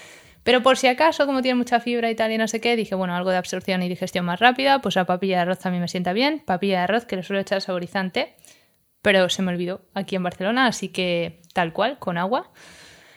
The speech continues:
Y un kiwi creo que nos tomamos, que nos trajimos de aquí, que siempre yo tomo un kiwi para, para desayunar. Kiwi, café, acompañado de o chocolate o dátil. Si voy a correr, como el chocolate tiene grasa, prefiero dátil. Y eso es lo que desayuné.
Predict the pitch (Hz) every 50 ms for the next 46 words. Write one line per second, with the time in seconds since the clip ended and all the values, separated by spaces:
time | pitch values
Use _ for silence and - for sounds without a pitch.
0 | - - _ _ _ _ - 247 240 233 226 220 208 - 247 247 233 - 226 240
1 | 254 247 226 220 220 208 202 208 208 202 - - 202 196 214 247 247 - 233 202
2 | 196 - 196 - - 208 202 196 196 - 202 214 - 220 - 220 208 202 208 202
3 | 196 190 196 196 196 190 - 202 196 185 180 - 196 196 190 196 190 190 196 190
4 | 190 185 180 180 180 175 175 175 175 - - - 196 185 180 - 190 185 208 240
5 | 262 254 - 220 226 226 277 269 262 - 180 - - - 240 277 349 - - -
6 | - _ - - _ _ _ _ _ _ _ _ _ - - 220 214 - 196 196
7 | 190 185 190 196 202 202 196 185 185 180 - _ _ _ - - 202 196 180 -
8 | - - - - 196 190 190 190 190 185 175 170 180 175 190 190 202 - 277 302
9 | 294 - - - 220 202 196 185 180 175 196 196 196 190 180 - 185 185 196 220
10 | 240 - - 196 190 180 - - 180 185 185 190 175 190 190 185 180 170 175 180
11 | 180 190 185 170 - - 175 185 170 196 185 175 180 190 190 185 247 269 294 -
12 | - - - - - - - _ _ _ _ _ _ _ _ - 214 190 170 160
13 | 180 185 185 175 175 165 160 - 170 156 156 190 254